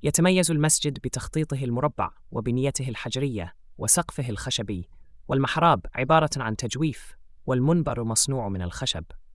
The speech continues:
قاعدة المئذنة حجرية مكعبة، بينما الأجزاء العلوية مغطاة بالأسمنت، والشرفة مزخرفة بالهوابط ومغطاة بالحجارة المقطوعة.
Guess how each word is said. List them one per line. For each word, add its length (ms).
قاعدة 420
المئذنة 540
حجرية 680
مكعبة، 600
بينما 320
الأجزاء 520
العلوية 560
مغطاة 480
بالأسمنت، 760
والشرفة 520
مزخرفة 640
بالهوابط 800
ومغطاة 540
بالحجارة 800
المقطوعة. 680